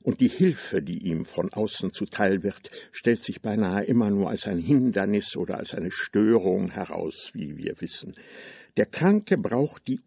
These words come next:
unmerklichste aller Hilfen, die zu leisten aber die Gesunden nicht imstande sind. Sie beschädigen mit ihrer letzten Endes egoistischen Hilfe, Heuchelei den Kranken nur und erschweren ihm alles, anstatt es ihm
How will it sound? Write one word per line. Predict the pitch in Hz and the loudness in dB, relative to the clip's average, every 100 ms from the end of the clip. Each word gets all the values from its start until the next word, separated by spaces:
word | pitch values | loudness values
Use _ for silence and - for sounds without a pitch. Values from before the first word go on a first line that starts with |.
| - | 4
unmerklichste | 196 214 214 139 151 - - - 143 135 - - - 113 | 6 8 6 4 0 -2 -8 -4 -4 -4 -8 -6 -2 -2
aller | 123 123 | 0 0
Hilfen, | 104 101 117 110 - 110 | 0 0 0 0 0 0
die | 101 107 | 2 -4
zu | - 98 | -2 -2
leisten | 92 120 123 - 110 113 | 2 0 -2 -6 -6 -4
aber | 110 | -2
die | 90 80 | -2 0
Gesunden | 90 113 127 - - - - - | 0 2 2 2 0 -2 -4 2
nicht | 110 - - - - - | 4 4 -2 -14 -18 -2
imstande | - - - 92 85 95 | -2 0 -2 -2 -4 -6
sind. | - - - _ - _ _ - | -10 -14 -20 _ -20 _ _ -2
Sie | 139 | 4
beschädigen | 127 - 165 160 127 95 78 82 - - | 4 4 6 6 4 0 -2 -6 -8 -10
mit | - 82 | -6 0
ihrer | 90 95 | 2 4
letzten | 92 - - | 2 0 -2
Endes | 107 - - - | -2 0 -6 -4
egoistischen | - 87 107 143 - - - 104 | -2 2 2 2 0 -4 -2 -4
Hilfe, | - 143 123 - 110 - | 4 2 2 -2 0 4
Heuchelei | 120 - 101 98 120 123 | 2 2 0 0 0 0
den | 101 92 | 2 0
Kranken | - 113 135 - 113 120 | -2 -4 -2 -2 -4 0
nur | 107 135 123 113 92 - - | 2 4 4 4 0 -14 -6
und | - - | -2 0
erschweren | 104 - 131 143 156 139 127 | 0 2 6 8 8 6 2
ihm | 127 107 - | 4 2 4
alles, | 135 127 - - - - - | 2 2 0 -12 -18 -18 -2
anstatt | 117 110 - 113 - | 0 0 -2 -2 -2
es | - | -6
ihm | - 104 | 0 0